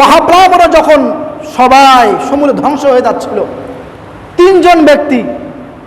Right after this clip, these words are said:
পাহাড়ের চূড়ায় উঠে গেছে। যাওয়ার পরে সেখানে তো পানি পৌঁছে গেছে, কিন্তু পাহাড়ের এমন একটা চূড়ান্ত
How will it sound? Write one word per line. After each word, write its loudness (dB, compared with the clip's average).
পাহাড়ের 2
চূড়ায় 2
উঠে 2
গেছে। -2
যাওয়ার 4
পরে 2
সেখানে 0
তো 0
পানি 2
পৌঁছে 0
গেছে, 2
কিন্তু 0
পাহাড়ের 4
এমন 2
একটা 0
চূড়ান্ত 2